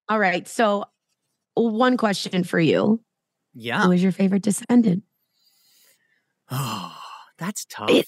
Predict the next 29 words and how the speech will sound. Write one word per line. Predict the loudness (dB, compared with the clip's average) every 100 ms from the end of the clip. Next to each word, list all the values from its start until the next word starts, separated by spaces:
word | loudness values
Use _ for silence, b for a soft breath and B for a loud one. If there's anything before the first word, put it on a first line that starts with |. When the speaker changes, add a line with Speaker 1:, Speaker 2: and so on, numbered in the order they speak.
| -4
Speaker 2:
They | -2
were | 0
all | 2 0 0
Speaker 1:
is. | -4
Speaker 2:
so | -4 -4
good. | 0 -2 -2 b b b b
I, | 0 2 4 2 0 -2 -6 _ _ _ _ _ _ _ _
to | -6
me, | 0 2 0 0
and | 0
they | 2
were | 2
all | 2 2
good, | -2 -6 _
and | -6 -2
I |
mean | -2 0
that, | 0 -2
they | 0
were | 0 0
all | 2 2 2
truly | -2 -4 -2 -2
good. | -2 -2
They, | -2 -4 -6
they, | -10 -10 -8
they | -6 -8
grabbed | -8 -2 -2 -2
their | -2 -2
characters. | -2 -2 -2 -4 -6